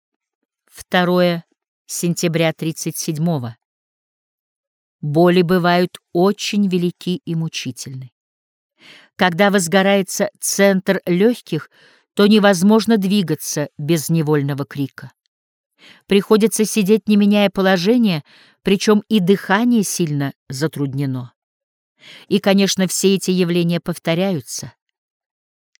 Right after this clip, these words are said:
Также мучительно и тянущие чувства, и горение в конечностях,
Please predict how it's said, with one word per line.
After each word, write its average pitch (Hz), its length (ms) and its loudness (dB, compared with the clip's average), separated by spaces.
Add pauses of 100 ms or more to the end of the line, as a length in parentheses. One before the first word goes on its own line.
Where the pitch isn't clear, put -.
(160)
Также 214 360 2
мучительно 233 640 2
и 220 260 -2
тянущие 220 840 0
чувства, 220 580 -4
и 202 220 -4
горение 170 500 0
в - 80 -16
конечностях, 185 960 -6